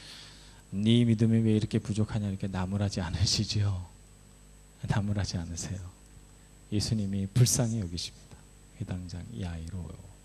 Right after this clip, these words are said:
불쌍히 여기시고 기꺼이 그 집에 가시기로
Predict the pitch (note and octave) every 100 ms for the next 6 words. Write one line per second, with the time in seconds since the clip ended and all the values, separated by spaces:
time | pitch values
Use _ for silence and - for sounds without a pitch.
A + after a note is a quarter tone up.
0 | - - - - - - - F#2+ - G#2+
1 | G#2+ A2+ F2 F2+ - G2 F#2 A#2 - -
2 | - - - - - - A2 - - -
3 | A#2+ D3 F3+ F3 A2 - F#2 F2+ - E2
4 | - E2 -